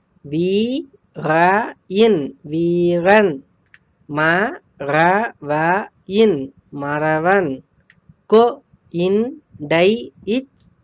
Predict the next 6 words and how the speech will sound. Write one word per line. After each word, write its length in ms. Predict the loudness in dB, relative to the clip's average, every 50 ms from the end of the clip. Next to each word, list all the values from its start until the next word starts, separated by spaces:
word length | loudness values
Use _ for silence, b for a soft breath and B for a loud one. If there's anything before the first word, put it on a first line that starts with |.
| _ _ -2
சே 640 | 0 2 4 4 6 6 6 6 6 4 2 -2 -6 _ _ _ -2
வ 40 | 0 2 4 4 4 4 4 2 0 -2 _ _ -6 0 2
இல், 300 | 2 4 2 0 -2 -6 -12 _ _ _ _ _ -12
கொண்டை 640 | -6 -4 -2 -2 -2 -2 0 2 2 2 2 0 -4 _ _ _
சேவல். 840 | -4 0 4 4 4 4 4 4 4 4 6 6 6 4 2 -2 -6 -12 _ _ _ _ _ _ _ _ _ _ 0
கு 320 | 4 4 6 6 4 0